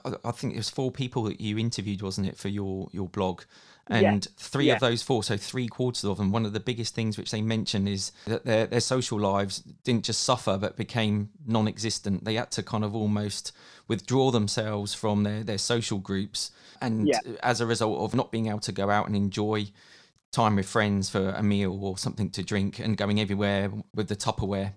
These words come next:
Speaker 1: tubs in, in tow and all their meals planned out, which is, you know, if you are a fitness model and that's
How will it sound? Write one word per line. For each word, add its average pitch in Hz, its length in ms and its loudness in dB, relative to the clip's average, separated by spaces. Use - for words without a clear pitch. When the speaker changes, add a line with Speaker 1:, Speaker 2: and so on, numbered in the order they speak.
Speaker 1:
tubs 98 300 0
in, 98 160 2
in 101 200 0
tow 101 360 -2
and 113 100 4
all 107 120 2
their 110 180 2
meals 104 320 2
planned 107 380 -4
out, 113 180 -2
which 139 220 -2
is, 127 260 -2
you 127 80 0
know, 107 120 2
if - 260 -6
you 127 100 2
are 120 160 2
a 101 60 -4
fitness - 320 -6
model 101 400 0
and 101 100 0
that's - 340 -6